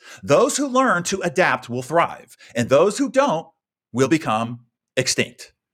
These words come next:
Are you ready to learn and adapt faster than ever before?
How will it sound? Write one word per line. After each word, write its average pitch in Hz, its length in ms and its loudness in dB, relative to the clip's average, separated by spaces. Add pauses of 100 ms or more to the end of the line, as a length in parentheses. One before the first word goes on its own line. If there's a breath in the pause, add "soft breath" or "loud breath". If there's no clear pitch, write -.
(500)
Are 147 80 4
you 196 120 2
ready 226 300 2
to 175 280 -2 (240 loud breath)
learn 160 540 2
and 135 120 -6
adapt 151 460 -2
faster 185 640 -2
than 175 240 -4
ever 170 280 2
before? 160 560 0